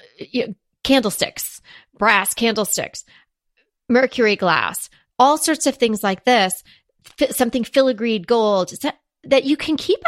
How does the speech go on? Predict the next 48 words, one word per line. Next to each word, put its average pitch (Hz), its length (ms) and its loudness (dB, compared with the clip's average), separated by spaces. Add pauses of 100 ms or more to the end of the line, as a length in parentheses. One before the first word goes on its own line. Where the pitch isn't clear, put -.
up 571 100 -4
all 226 180 4
year. 180 340 -2
Maybe 254 240 2
you're 277 100 4
not 247 140 2
gonna 247 120 -6
keep 240 220 -4
it 226 160 2
en 185 240 0
masse 165 500 0
because 190 400 0
it - 160 -4
will 180 220 -2
seem 185 460 -4
like 185 160 2
a 185 60 0
little 175 260 0
too 185 200 -2
much 170 200 -2
over 175 160 0
the 175 80 0
top 175 440 2
when 196 160 -2
it's - 180 -6
not 175 180 0
the 156 60 -6
holidays, 185 500 0 (320)
but 254 160 2
you 262 100 2
can 339 220 -2
keep - 480 -6
candlesticks 233 920 -2
and 175 220 -2
things 196 240 -2
like 175 220 0
that 254 400 4 (320)
around 247 360 2
all 254 180 0
year 262 240 0
long. 277 280 -2
So 254 220 2
it's 254 220 -4
not 262 260 2
just 254 260 -4
this 233 200 -4
sort 220 160 -2
of, 214 200 -4